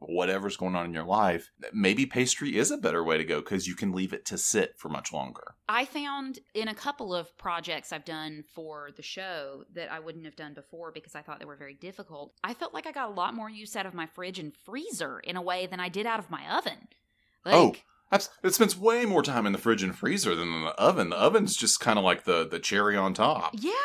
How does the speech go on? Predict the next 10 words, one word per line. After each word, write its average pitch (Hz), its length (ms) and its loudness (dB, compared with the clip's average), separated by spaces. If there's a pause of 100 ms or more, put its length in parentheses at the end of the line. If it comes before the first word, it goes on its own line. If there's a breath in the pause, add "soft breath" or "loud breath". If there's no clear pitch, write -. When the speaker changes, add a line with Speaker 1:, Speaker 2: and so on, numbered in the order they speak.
(160)
Speaker 2:
it's, - 320 -10
it's 285 160 -8
the 214 160 -6
very 196 340 -6
last 233 500 -10
stage. 180 880 -10
And 185 540 -10
yeah, 196 500 -6
I 175 180 -2
was 165 280 -14